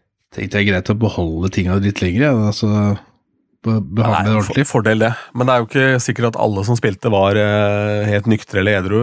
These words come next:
Speaker 2: ikke sant, og holdt på litt der. Og så,
Speaker 1: Men det
Speaker 2: klart at det
Speaker 1: er
Speaker 2: var jo laget av så hard plast at hvis du var uheldig og mistet det, så røyk det jo. Ikke
Speaker 1: Ja,
Speaker 2: sant?
Speaker 1: ja,
Speaker 2: Fordi,
Speaker 1: knuste jo.
Speaker 2: ja. Ja, knuste jo, men det var altså så jævlig basstungt, det headsetet.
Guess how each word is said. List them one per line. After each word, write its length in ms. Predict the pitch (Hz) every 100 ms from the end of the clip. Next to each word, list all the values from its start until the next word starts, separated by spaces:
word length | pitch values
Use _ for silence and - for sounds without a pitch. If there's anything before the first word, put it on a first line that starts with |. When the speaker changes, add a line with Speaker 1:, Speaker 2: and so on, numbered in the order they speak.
| 117
Speaker 2:
ikke 100 | 101
sant, 240 | 117 -
og 140 | 117 104
holdt 100 | 98
på 120 | 101 107
litt 80 | 135
der. 140 | 135 - - - -
Og 80 | 117
så, 80 | 143
Speaker 1:
Men 80 |
det 80 | 170
Speaker 2:
klart 100 | 175
at 80 | 139
det 80 | 147
Speaker 1:
er 80 | 151
Speaker 2:
var 140 | 139
jo 60 | 160
laget 320 | 156 117 110
av 80 | 139
så 140 | 156
hard 260 | 120 110 113
plast 300 | - 147 -
at 80 | 135
hvis 160 | 123 117
du 80 |
var 140 | 123 143
uheldig 240 | 120 98
og 80 | 110
mistet 380 | 123 123 - 90
det, 140 | 104 135
så 100 | 139
røyk 220 | 90 -
det 140 | -
jo. 20 | 135 - _ -
Ikke 140 | 127
Speaker 1:
Ja, 100 | 147
Speaker 2:
sant? 160 | 156 131
Speaker 1:
ja, 60 | 123
Speaker 2:
Fordi, 160 | 113 123
Speaker 1:
knuste 240 | 113 -
jo. 80 | 147
Speaker 2:
ja. 120 | - _ _ _
Ja, 120 | 113 117 -
knuste 340 | - 135 104 -
jo, 140 | 101
men 220 | 120 117 123 - -
det 120 | - 143
var 180 | 135 147
altså 200 | 135 156
så 220 | - 143
jævlig 400 | 165 175 110 135 135
basstungt, 560 | 107 - - 170 208
det 100 | 156
headsetet. 380 | 135 123 113 254